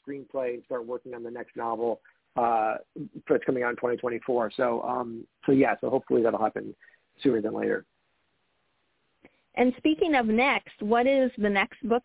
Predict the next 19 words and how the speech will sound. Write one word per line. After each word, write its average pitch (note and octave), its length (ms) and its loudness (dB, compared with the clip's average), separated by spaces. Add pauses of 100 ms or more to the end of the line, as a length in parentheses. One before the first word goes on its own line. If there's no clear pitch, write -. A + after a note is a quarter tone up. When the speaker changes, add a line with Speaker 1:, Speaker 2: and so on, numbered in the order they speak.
Speaker 2:
that's A3+ 160 -4 (100)
coming F3+ 300 0
out F3 160 2
for F3+ 100 0
you? F3 200 2
You F#3+ 160 2
have G#3 220 0
another G3+ 340 2
one. F#3 320 0
Isn't G#3+ 300 0
it G3+ 100 2
up G3+ 160 2
for G3+ 100 0
pre-order A3+ 500 2
now? B3 300 0 (2000)
Speaker 1:
Uh, B2 120 4
yeah, E3+ 360 4
I've D3+ 200 -2
got, F#3 320 -2